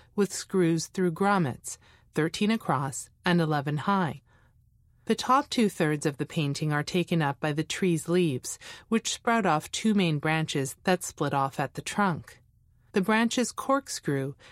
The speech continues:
as do twiggy offshoots. Each offshoot results in either an oval leaf shape with one line down the center, indicating the fold of the leaf shape, or sprouts a similar shape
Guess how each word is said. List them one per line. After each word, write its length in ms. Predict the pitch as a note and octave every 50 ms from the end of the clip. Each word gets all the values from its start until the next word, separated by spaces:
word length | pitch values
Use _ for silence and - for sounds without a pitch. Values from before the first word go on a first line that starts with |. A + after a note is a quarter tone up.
| - - -
as 240 | G3+ G3 G#3+ A3 -
do 160 | - A#3 A#3
twiggy 480 | A3 - - - F3+ F3 F3+ G3+ - -
offshoots. 840 | E3+ D#3 D3 D3 - - - D#3+ C#3+ C3+ - - - - - - - _ _ _ _ _ _ _ _ _ _ _ _ -
Each 240 | G#3+ A3 A3 - -
offshoot 600 | E3 D#3+ D#3+ D#3+ D#3+ - - - G3+ G3+ A3+ -
results 560 | - F#3+ E3+ D#3 F3+ D#3+ E3 E3 E3+ - - F#3
in 140 | E3 E3
either 340 | - D#3+ D#3 D#3 D3 D#3+ D3+
an 140 | D3 D3+ - - -
oval 340 | F3 F3+ E3+ F3 D#3 D3
leaf 300 | C#3+ D3+ E3+ G3+ G3+ -
shape 440 | - - - D3 C3+ C#3 D3 - -
with 220 | D#3+ D3 - - -
one 240 | D#3+ E3 F3+ F3+
line 280 | E3+ D3+ D3+ D3+ D3+ C#3+
down 220 | D3 C#3+ C#3 C#3
the 80 | C#3 C#3+
center, 560 | - - - F3 F3 F3 - D3 C3+ C#3+ E3+ - - - - - _ -
indicating 600 | G3 F#3 F3+ E3 D3+ - - D#3+ D3 D3 D3 D3
the 80 | C#3+ C#3+
fold 420 | - - - F#3+ G#3 A3+ A3+ E3+
of 120 | D#3 C3+
the 120 | C#3+ C#3 C3
leaf 220 | C#3+ C3+ C3 C#3
shape, 420 | - - - C#3 C3+ D#3+ F#3+ - _ _ - - - - - - - - _
or 400 | - A#3 A#3+ A#3+ A#3+ B3 B3 A#3 _ _ _ _ -
sprouts 480 | - - - - D4+ D#4 E4 D#4+ -
a 60 | B3 -
similar 500 | - - - F3 F3+ F#3 F3 D3 B2+ C3
shape 320 | - - C#3+ B2+ C3